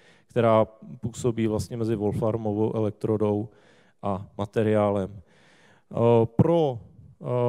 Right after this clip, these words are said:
automatizovanou výrobu, zejména, eh,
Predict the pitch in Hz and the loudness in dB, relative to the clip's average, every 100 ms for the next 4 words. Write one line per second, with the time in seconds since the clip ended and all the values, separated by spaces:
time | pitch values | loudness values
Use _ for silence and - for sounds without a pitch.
0 | 120 143 147 170 170 160 160 160 165 165 | 0 2 4 4 2 2 0 2 2 4
1 | 156 143 151 151 147 147 147 143 - - | 4 6 6 6 6 6 6 4 -2 -14
2 | - - - - - - 120 131 131 131 | -16 -16 -18 -20 -20 -6 2 2 2 2
3 | 127 120 - - _ _ _ 131 123 | 2 -2 -6 -20 _ _ _ -18 -8